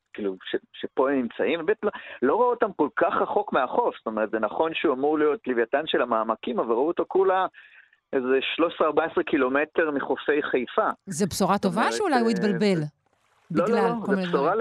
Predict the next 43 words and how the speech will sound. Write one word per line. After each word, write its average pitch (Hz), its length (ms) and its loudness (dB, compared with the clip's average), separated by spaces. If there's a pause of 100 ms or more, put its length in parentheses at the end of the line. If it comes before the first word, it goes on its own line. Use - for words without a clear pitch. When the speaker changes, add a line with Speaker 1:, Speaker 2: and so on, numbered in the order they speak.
Speaker 1:
לגמרי 190 260 0
טובה. 170 320 0
הם 123 120 -2
היו 120 100 2
Speaker 2:
אוקיי. 180 140 -2
Speaker 1:
שם 160 100 -4
שלושה 135 400 -2
ימים 147 520 0
וחיפשו - 380 -6
אוכל, 175 400 2
ואני 165 420 2
Speaker 2:
מהמם. 113 240 -2
Speaker 1:
מקווה 120 200 -2
מאוד 120 180 -4
שגם 113 240 -2
מצאו, 202 520 0 (540)
ואני 120 140 2
מקווה 139 260 2
מאוד 165 160 0
שנשארו, 143 720 0
ואנחנו 170 220 0
נמצא 143 320 -2
אותם 160 300 0
גם 143 200 2
בשבוע 135 440 2
הקרוב 123 400 0
שנהיה 120 360 -2
בים 120 300 0
ונחפש 113 440 -2
אותם 143 240 -2
שם. 202 240 0 (260)
Speaker 2:
אז 214 100 -2
הזנב 233 360 2
הזה 285 120 2
Speaker 1:
אה, 233 60 0
Speaker 2:
צולם, 226 540 2
ואז 226 220 -2
בודקים 254 360 0
עם 254 200 4
שאר 233 340 0
המדינות, 233 440 2
"חבר'ה, 269 380 0
ראיתם 247 400 0